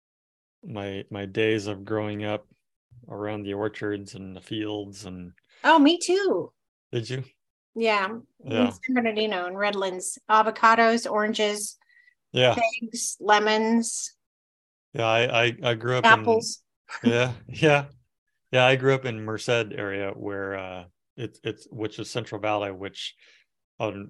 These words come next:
Speaker 1: there was a plum orchard, almond orchards, cornfield over here, walnut orchard over there, and then cotton. It was just, you know, and I'm thinking all my, through my mind, like, you, and you probably saw it too, where all these orchards get flooded full of water.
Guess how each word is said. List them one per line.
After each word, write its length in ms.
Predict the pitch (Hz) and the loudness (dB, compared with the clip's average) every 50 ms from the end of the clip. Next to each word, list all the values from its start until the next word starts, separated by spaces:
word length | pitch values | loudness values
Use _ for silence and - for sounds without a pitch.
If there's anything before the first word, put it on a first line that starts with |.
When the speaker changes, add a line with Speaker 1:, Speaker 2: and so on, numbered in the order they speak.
| - 110 | -12 -6
Speaker 1:
there 140 | 104 113 | -4 -2
was 100 | 110 98 101 | -2 -2 -4
a 40 | 98 | -8
plum 420 | - - - 131 123 120 120 117 | -10 -6 -2 0 0 0 0 -2
orchard, 580 | 113 113 113 110 - - 110 104 104 107 107 - | -2 -4 -4 -4 -4 -4 -2 -2 -2 -2 -2 0
almond 340 | 131 117 117 113 117 113 123 | 0 0 2 0 0 -4 -6
orchards, 580 | 127 113 110 104 - - 113 107 110 110 107 | -4 -4 -4 -4 -4 -4 -4 -2 -2 -4 -4
cornfield 640 | - - - 131 123 117 113 113 - - 120 113 110 | -8 -8 -6 -4 -2 -2 -4 -6 -6 -4 -4 -2 -2
over 140 | 107 104 107 | -4 -4 -6
here, 420 | 98 110 113 110 107 107 110 107 | -6 -6 -6 -6 -4 -4 -4 -4
walnut 480 | 101 101 110 113 113 113 113 117 117 117 - - | -2 0 2 2 2 2 0 -2 -4 -6 -10 -12
orchard 460 | - - 113 107 - - - 110 104 | -8 -6 -6 -6 -6 -6 -6 -4 -4
over 160 | 107 101 104 | -4 -4 -4
there, 400 | 101 107 107 107 107 107 107 107 | -2 0 0 0 0 0 0 -2
and 320 | 110 - - 110 101 101 101 | -4 -6 -8 -10 -10 -6 -4
then 140 | 113 107 - | -4 -4 -4
cotton. 680 | - - - 117 117 120 123 131 120 113 110 110 117 135 127 | -8 -4 0 4 4 4 4 2 -2 -6 -8 -8 -10 -10 -8
It 100 | 113 113 | -8 -8
was 120 | 110 104 | -8 -8
just, 380 | - - 113 - - - - - _ _ - - _ _ _ _ _ _ _ _ _ _ _ _ _ _ _ _ | -8 -10 -10 -10 -10 -12 -18 -20 _ _ -20 -20 _ _ _ _ _ _ _ _ _ _ _ _ _ _ _ _
you 100 | - 110 | -10 -8
know, 120 | 107 107 110 | -8 -6 -6
and 80 | 110 110 | -6 -6
I'm 200 | 107 107 110 113 | -6 -6 -8 -2
thinking 480 | - 135 135 139 - 135 120 117 117 | 2 2 2 4 2 0 -2 -2 -2
all 220 | 117 113 113 113 110 | -2 0 0 0 -2
my, 140 | 110 113 | -4 -6
through 180 | 113 - 123 110 | -6 -6 -6 -6
my 100 | 110 107 | -4 -6
mind, 400 | 107 110 113 117 117 110 104 101 | -4 -4 -4 -2 -2 -4 -6 -6
like, 180 | 98 101 95 - | -6 -8 -8 -8
you, 160 | 113 113 110 - | -10 -12 -10 -8
and 180 | 117 117 110 110 | -8 -8 -8 -8
you 80 | 113 113 | -8 -4
probably 340 | - 117 110 104 101 107 | 0 0 0 0 0 -2
saw 240 | 104 - 110 110 104 | -4 -2 -2 -2 -2
it 100 | 101 - | -2 -2
too, 180 | - 120 120 117 | -4 -2 -2 -2
where 180 | 104 104 104 - | 0 0 0 2
all 180 | 107 110 113 | 2 2 2
these 160 | 107 113 107 - | 2 0 -2 -2
orchards 400 | - 113 110 - - 110 104 101 | -4 -4 -4 -4 -6 -8 -8 -6
get 240 | 123 110 - - | -6 -6 -6 -8
flooded 580 | - - - 110 107 117 117 110 117 110 104 98 - | -14 -16 -8 -2 0 2 2 2 2 0 -4 -6 -6
full 180 | - 120 110 | -4 -2 -2
of 80 | 107 101 | -2 0
water. 560 | 101 104 104 107 107 107 107 107 110 107 - | 0 0 0 2 0 0 0 -2 -2 -4 -4